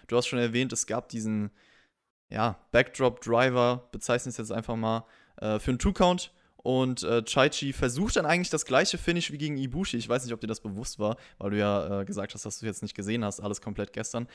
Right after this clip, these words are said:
Aber das war dann schon ganz cool, dieser Callback. Also, äh, gleiches Roll-Up-Finish versucht, aber Sanada trickst ihn aus, rollt ihn selber ein, zeigt diese Brücke, mit der er auch schon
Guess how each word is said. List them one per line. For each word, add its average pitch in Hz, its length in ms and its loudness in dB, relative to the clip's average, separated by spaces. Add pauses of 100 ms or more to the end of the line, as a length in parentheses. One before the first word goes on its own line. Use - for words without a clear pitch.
(180)
Aber 123 160 6
das 170 200 6
war 170 100 6
dann 151 160 4
schon 160 220 0
ganz 147 240 0
cool, 180 120 0
dieser 151 200 0
Callback. 147 480 2
Also, 117 340 2 (320)
äh, 110 460 2
gleiches 127 420 2
Roll-Up-Finish 139 640 4
versucht, 127 340 -2
aber 117 220 2
Sanada 120 480 2
trickst - 380 -4
ihn 139 100 -4
aus, 143 300 2
rollt 147 160 2
ihn 139 80 -2
selber 151 360 4
ein, 139 220 2
zeigt 143 260 0
diese 123 160 -6
Brücke, 139 300 -2
mit 131 180 -2
der 120 100 2
er 117 100 4
auch 131 140 0
schon 131 240 -2